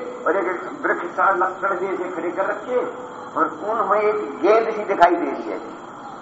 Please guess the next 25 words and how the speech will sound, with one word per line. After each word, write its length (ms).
गेंद 240
होती 220
है 60
ना 80
जैसे, 200
ऐसे। 160
मैं 80
कहा, 440
"ये 60
क्या 200
है?" 120
कहते, 400
"ये 140
भी 120
एक 180
प्राणी 260
है।" 400
बाहर 260
से 160
बिल्कुल 320
जैसे 240
गेंद 280
टांग 320
रखी 300
हो, 200